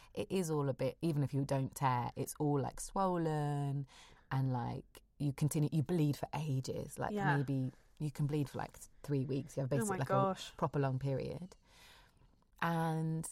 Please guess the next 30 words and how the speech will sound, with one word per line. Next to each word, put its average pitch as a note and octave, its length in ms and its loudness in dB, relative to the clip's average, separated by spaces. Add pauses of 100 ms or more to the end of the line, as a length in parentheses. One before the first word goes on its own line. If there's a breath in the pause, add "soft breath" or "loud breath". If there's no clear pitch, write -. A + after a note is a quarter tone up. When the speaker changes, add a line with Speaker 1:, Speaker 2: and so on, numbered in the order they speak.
(340)
Speaker 1:
so - 160 -4
it's - 140 -2
hard D#3 200 2
to C#3+ 80 -4
tell D3 240 0
what's C3+ 120 -2
happening. D3 500 -6 (520)
And C#3 160 2
then C3 100 2
I C3 100 0
was B2+ 200 -2
like, - 440 -8 (840)
"Oh, C3 560 0 (880)
oh, C3 480 0 (680)
oh, B2+ 580 2
right. B2+ 400 -4 (360)
I B2+ 140 -2
have, A#2 400 0 (840)
I C3+ 160 4
have C3 260 0
prolapse." A#2+ 560 -2 (140)
<laughs> G#3+ 140 8
So G#3 100 10
then G3 180 6
I F3+ 100 4
called, D#3 360 4 (420 loud breath)
called G3 160 6
my F#3+ 60 8
mum D3+ 180 6
to - 60 -12